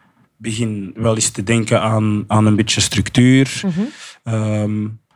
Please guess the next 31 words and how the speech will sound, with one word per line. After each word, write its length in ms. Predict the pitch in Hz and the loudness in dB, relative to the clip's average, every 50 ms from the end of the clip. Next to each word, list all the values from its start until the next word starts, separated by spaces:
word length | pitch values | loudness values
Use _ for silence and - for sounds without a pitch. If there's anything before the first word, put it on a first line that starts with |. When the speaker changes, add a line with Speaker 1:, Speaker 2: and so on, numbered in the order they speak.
| _ _ _ _ _ _ _ _ _ _ | _ _ _ _ _ _ _ _ _ _
Speaker 1:
en 360 | - 120 117 117 110 107 104 | 0 2 4 4 4 4 2
ook 180 | - 120 113 - | 2 0 -2 -2
gewoon 460 | - - 120 110 110 110 107 104 92 - | 0 0 2 2 4 2 2 0 -2 -2
in, 220 | - 110 107 98 - | -2 -2 -2 -2 -2
in 180 | - 110 104 | -4 -6 -4
ook 200 | - 117 113 - | -4 -4 -6 -4
budgetbeheer 880 | - 110 104 92 - 123 123 120 113 113 123 117 117 113 113 117 113 110 | -2 -2 -2 0 2 2 2 2 2 2 4 4 6 6 6 4 4 2
en, 180 | 107 104 101 | 2 0 0
en, 220 | - 110 110 104 - | -2 -2 -2 -2 0
en 240 | - 107 107 - | 0 0 0 2
ook 240 | - 110 107 - - - | 2 0 0 -2 -6 -2
qua 340 | - 107 104 101 101 98 101 | 0 2 4 4 4 2 2
administratie 840 | - 113 113 110 110 104 95 95 - - - 104 113 120 - - 120 | 2 0 0 0 -2 -2 -2 -2 -2 0 2 2 2 2 2 0 0
en 60 | 117 | 0
zo, 100 | 120 120 | 0 0
dat 140 | 110 107 - | -2 -2 -4
dat 100 | 113 - | -4 -2
allemaal 240 | 113 113 110 107 | -2 -2 -4 -4
in 180 | 104 101 98 107 | -6 -6 -2 0
orde 220 | 117 117 120 123 | 0 2 2 2
is. 420 | 120 120 123 - - - - - _ _ _ _ | 2 2 2 0 0 -2 -4 -6 _ _ _ _
Dat 160 | - 107 104 | -10 -8 -8
mensen 280 | 107 110 113 - - 107 | -6 -6 -6 -6 -6 -6
niet 80 | 107 104 | -6 -6
achter 240 | 98 - - 107 104 | -6 -8 -8 -6 -4
u 180 | 107 110 110 107 | -2 -2 -2 -2
moeten 300 | 92 110 104 101 104 98 | -4 -4 -4 -2 -2 -2
zitten 300 | - 107 - - 110 104 | -2 -2 -2 -2 0 0
en 120 | 104 101 | 0 0
zo. 340 | 95 104 104 104 104 110 110 - - - - _ _ _ | 2 2 4 4 4 4 2 -2 -8 -20 -20 _ _ _
Want 440 | - 113 107 - - - - - | 0 0 0 0 -4 -6 -8 -12